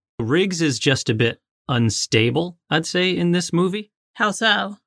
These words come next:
Speaker 1: So he's got a death wish. He's, like, that type of cop that's willing to do anything to get the bust, and he doesn't like himself very much.
Speaker 2: Okay.
Speaker 1: He's got a lot of demons from his past that he's dealing with, and that kinda makes him a bit of a,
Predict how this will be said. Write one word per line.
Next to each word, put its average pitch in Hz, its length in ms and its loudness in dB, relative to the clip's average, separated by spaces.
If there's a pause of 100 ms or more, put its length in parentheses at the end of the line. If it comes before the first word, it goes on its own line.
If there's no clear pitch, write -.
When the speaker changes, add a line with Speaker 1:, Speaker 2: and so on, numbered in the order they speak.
Speaker 1:
So 135 40 2
he's 113 120 2
got 131 160 4
a 110 40 0
death 143 320 2
wish. 143 280 2
He's, 120 140 2
like, 107 160 0
that 143 200 2
type 139 220 0
of - 60 -2
cop 123 260 2
that's - 200 -4
willing 120 220 4
to 107 80 4
do 110 220 2
anything 127 600 2
to 107 260 2
get 110 240 0
the 110 100 0
bust, 123 720 -2 (160)
and 107 580 4
he 113 140 2
doesn't 123 260 4
like 110 180 2
himself 98 420 0
very 92 240 0
much. - 420 -8 (180)
Speaker 2:
Okay. 185 300 -4 (460)
Speaker 1:
He's 233 260 -2
got 220 220 2
a 214 40 2
lot 202 160 2
of 139 140 2
demons 147 540 2
from 113 180 2
his 101 140 2
past 110 680 -2
that 98 180 0
he's 90 180 0
dealing 92 380 -2
with, 101 160 -14 (200)
and 123 120 4
that 165 120 4
kinda 143 200 2
makes 131 340 2
him 127 160 4
a 101 60 2
bit 120 200 2
of 107 100 4
a, 98 280 2